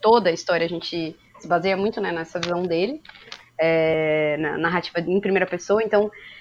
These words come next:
ele começa com uma fala muito baseada na, na crença dele de que se ele acabasse com a droga e o traficante, ou seja, se ele acabasse com aquela atividade fim, com a, aquela atividade que tá na ponta,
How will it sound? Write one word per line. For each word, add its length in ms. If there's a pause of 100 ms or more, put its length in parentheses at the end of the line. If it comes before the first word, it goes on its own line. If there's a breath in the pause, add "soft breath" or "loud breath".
(240 loud breath)
ele 120
começa 460
com 160
uma 160
fala 320
muito 400
baseada 540
na, 200
na 140
crença 460
dele 420
de 220
que 460
se 180
ele 100
acabasse 720
com 140
a 100
droga 520 (480)
e 120
o 60
traficante, 640
ou 80
seja, 220
se 100
ele 80
acabasse 360
com 40
aquela 160
atividade 380
fim, 440
com 320
a, 200
aquela 200
atividade 360
que 60
tá 60
na 120
ponta, 500